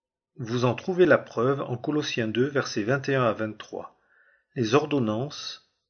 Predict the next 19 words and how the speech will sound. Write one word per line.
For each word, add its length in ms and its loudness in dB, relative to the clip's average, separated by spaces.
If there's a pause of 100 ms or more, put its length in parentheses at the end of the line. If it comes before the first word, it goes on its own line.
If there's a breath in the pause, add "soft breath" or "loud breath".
commandements 800 -2 (280)
et 100 -4
enseignements 600 -2
des 240 -4
hommes 300 -6 (580)
peuvent 300 6
bien 240 2
avoir 320 2
une 140 0
apparence 460 -2
de 100 -6
sagesse, 680 -6 (760)
en 160 0
ce 160 -8
qu'elles 280 -2
n'épargnent 600 0
pas 260 2
le 120 0
corps, 580 -8